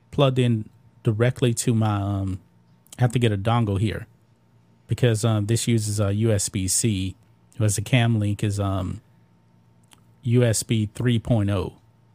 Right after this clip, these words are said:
So I have to have it, right now I'm plug-, plugged directly into the U S B three point oh on my docking station,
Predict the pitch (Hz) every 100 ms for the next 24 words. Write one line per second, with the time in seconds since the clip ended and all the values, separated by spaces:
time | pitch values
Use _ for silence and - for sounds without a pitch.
0 | _ _ _ _ - 123 - 113 123 117
1 | 107 - 147 135 - 135 131 123 120 -
2 | 123 113 - _ - 123 113 113 117 -
3 | 113 107 - 104 104 110 104 - 107 104
4 | 101 - _ _ _ _ _ _ _ _
5 | _ _ _ 131 123 - 123 110 110 101
6 | 107 101 101 101 107 107 98 - - -
7 | - -